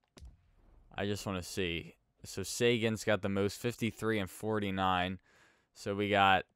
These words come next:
uh, three guys that are averaging more than a point per game. So that's,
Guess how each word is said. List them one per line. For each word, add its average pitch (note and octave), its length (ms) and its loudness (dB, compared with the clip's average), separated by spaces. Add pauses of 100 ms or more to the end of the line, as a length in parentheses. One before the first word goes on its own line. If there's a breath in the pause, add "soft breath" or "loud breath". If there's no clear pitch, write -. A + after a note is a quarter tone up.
(500)
uh, F#2+ 260 2
three C#3 460 0
guys G#2+ 680 6
that G2 220 2
are F#2+ 260 2 (460)
averaging G#2 480 0
more G2 200 -2
than F#2 120 -4
a F2+ 60 -4
point G#2+ 460 -8
per G2+ 140 -6
game. F2+ 480 -6 (540 soft breath)
So - 180 -14
that's, G2+ 260 0